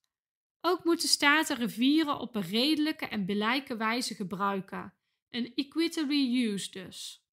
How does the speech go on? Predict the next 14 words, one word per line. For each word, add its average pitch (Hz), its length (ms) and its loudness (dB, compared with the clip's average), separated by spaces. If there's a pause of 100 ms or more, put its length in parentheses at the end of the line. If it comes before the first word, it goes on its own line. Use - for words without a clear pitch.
(600)
Kortom, 247 600 -2 (400)
dat - 160 -8
zijn 359 220 4
dus 339 140 -2
de 294 120 -4
belangrijke 311 680 -2
algemene 277 580 0
beginselen 269 580 -2
omtrent 254 400 -4
de 202 100 -6
vreedzame 233 640 -4
samenwerking 240 800 -2
tussen - 240 -6
staten. 208 680 -4